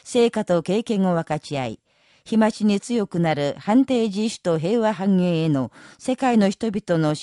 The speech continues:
考と念願を実現するための科学的で現実的な方向と法とを模索した意義ある契機だった。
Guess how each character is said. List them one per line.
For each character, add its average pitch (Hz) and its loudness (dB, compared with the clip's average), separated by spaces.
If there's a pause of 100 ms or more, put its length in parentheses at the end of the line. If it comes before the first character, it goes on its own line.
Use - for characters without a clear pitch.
考 233 -2
と 220 -2
念 202 4
願 190 2
を 180 2
実 175 -6
現 175 0
す - -14
る 160 -6
た 160 -4
め 151 0
の 127 -2 (300)
科 185 0
学 214 2
的 - -6
で 190 0
現 190 2
実 240 -4
的 214 -4
な 196 2
方 233 -4
向 226 -4
と 220 -6
法 190 -2
と 147 -4
を 135 0
模 143 2
索 - -8
し - -14
た 147 -2
意 185 -4
義 214 2
あ 170 0
る 135 -4
契 175 -4
機 - -12
だ 117 -10
っ 123 -12 (100)
た。 113 -12